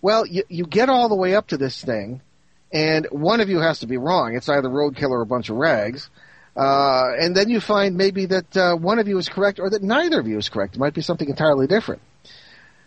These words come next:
So, uh, I think this is the same thing with psychics. They may have very, very serious talents, but if, um, they don't interpret what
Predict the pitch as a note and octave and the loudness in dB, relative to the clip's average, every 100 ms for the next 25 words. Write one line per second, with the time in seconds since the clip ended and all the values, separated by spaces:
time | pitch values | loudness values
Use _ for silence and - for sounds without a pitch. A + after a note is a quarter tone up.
0 | _ - A3 A3+ A3+ G#3+ G3+ E3+ F#3+ C4+ | _ 0 4 4 4 4 2 0 0 0
1 | G#3+ G3+ F3+ E3 - E3 D#3 D#3 C#3 A#2+ | 0 -2 -2 -4 0 0 0 -2 -2 -4
2 | B2 - C#3 A#2 G#2+ C#3+ C#3+ D3+ C#3+ B2 | -4 -2 -2 -2 -6 -2 -2 0 -2 -4
3 | A2 C#3 A#3 D#4 A3+ F#3+ F3 D3 _ _ | -4 0 4 4 2 2 2 -2 _ _
4 | - - B3 A#3+ G3 - - F3+ B2+ - | -6 -2 0 2 0 -2 -2 0 0 -2
5 | - - - _ _ - - - - _ | -10 -12 -14 _ _ -20 -20 -20 -20 _
6 | _ _ - F#3+ G3 - - - D#3 E3 | _ _ -2 2 2 0 -6 -4 -2 -2
7 | D3+ F#3 E3+ D#3+ D#3 C#3+ _ _ - - | -2 0 2 2 0 -8 _ _ -18 -18
8 | _ _ _ _ _ _ _ _ - D3+ | _ _ _ _ _ _ _ _ -4 0
9 | F3+ F3 A#3 B3+ D#3 D#3+ - - A3 - | 2 2 0 0 -4 -6 -6 -2 -2 0
10 | D3+ A#2 C#3 D#3+ | -2 -2 -4 -4